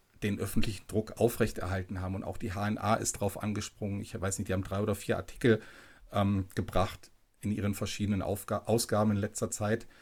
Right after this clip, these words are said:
Und, ähm, ja, der Druck ist da. Krefeld hat angekündigt, die Krefelder Fans, dass sie möglicherweise nicht kommen. Aus Düsseldorf hört man Ähnliches. Also von daher, da ist noch Bewegung drin, da ist das letzte Wort noch nicht gesprochen. Und da gab's ja letzte Woche, glaub ich, auch dann ein Statement nochmal von den Fanbeauftragten,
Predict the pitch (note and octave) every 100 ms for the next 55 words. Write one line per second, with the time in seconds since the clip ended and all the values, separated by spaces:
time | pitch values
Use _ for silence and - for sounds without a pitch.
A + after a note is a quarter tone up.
0 | - - _ _ _ - G#2 G#2+ G2+ -
1 | G2 F#2+ F2+ F2 F#2 F#2 - A#2 G#2+ -
2 | G2 G2+ - G#2 G#2+ G2 G2+ F#2 G#2+ G#2
3 | - A2+ G2+ - - G#2+ - G#2+ G2 A2
4 | G#2 - G#2 G#2 G2 - F#2+ F#2+ F#2+ F#2+
5 | G2+ - - G#2+ G2+ F#2+ - A#2+ A#2+ A2
6 | G#2+ - A2+ G2 G#2+ G2+ - G#2+ G#2+ G#2+
7 | F#2+ - - - - - - G#2 G#2+ -
8 | G2+ F#2+ G#2+ G#2 A2 - A#2 - G#2 G#2
9 | G2+ G2+ - A2+ A#2 G#2+ - G2+ A2 A2
10 | - G2+ G#2+ A2+ G#2+ G#2 - - - G#2
11 | G#2+ G#2 - - - _ _ _ _ -
12 | G2+ F#2 F2+ G2 F#2+ - G2+ F#2+ F#2 F2
13 | E2 A2 - A#2 A#2 A2+ A2+ A2 A2 G2
14 | - G2+ G2 - G2+ - A2 G2+ G2+ -
15 | G2+ F#2 - G#2+ A2+ G2 A2 - - G2+
16 | - G2